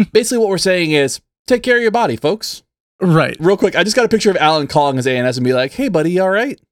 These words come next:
Speaker 1: Yeah. <laughs> How's your pupillary response, your urination, all your sexual arousal? Like, going okay? <laughs>
Speaker 2: It's all good? Okay, good. I'll check in, I'll check in another year.
Speaker 1: Yeah, you know, just, just make sure that A N S is doing what it needs to do. So, <laughs> that's great. <laughs>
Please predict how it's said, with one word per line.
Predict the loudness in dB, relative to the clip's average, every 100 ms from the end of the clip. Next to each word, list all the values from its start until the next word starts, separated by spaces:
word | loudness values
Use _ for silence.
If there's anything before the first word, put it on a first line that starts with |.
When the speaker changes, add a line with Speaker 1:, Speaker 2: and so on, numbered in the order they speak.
| _
Speaker 1:
Yeah. | 0 0 -2 -6 -8
<laughs> | -8 -6
How's | -2 0
your | 0
pupillary | 0 2 2 0
response, | -2 -2 -4 -4 -4
your | -2
urination, | 0 0 -2 -4 -8 -10 _ _
all | -4
your | -2
sexual | -2 -4 -2
arousal? | -2 -2 -2
Like, | 0
going | 0
okay? | 0 -2 -2 -4
<laughs> | _
Speaker 2:
It's | -2 0
all | 2
good? | 0 -2 -6
Okay, | -4 -2
good. | -2 -2
I'll | -2
check | -2 -2
in, | -2
I'll | -2
check | -4 -2
in | -2
another | -2 -2
year. | -2 -2 -2
Speaker 1:
Yeah, | -2 -2 0 2 0
you | 0 -2
know, | -2
just, | -4 -6 -8 -8
just | -4 -2
make | 0
sure | 0 2
that | 2 0 -2
A | -2
N | 0
S | 0 0
is | 0
doing | 0 0
what | 0
it | -2
needs | -2 -4
to | -4
do. | -4 -4 -8 -8
So, | -6 -4 -8 -8 -8 -8 -10 -14
<laughs> | -10 -10 -8 -10 -6
that's | -8 -6
great. | -6 -6 _ _ -10
<laughs> | -4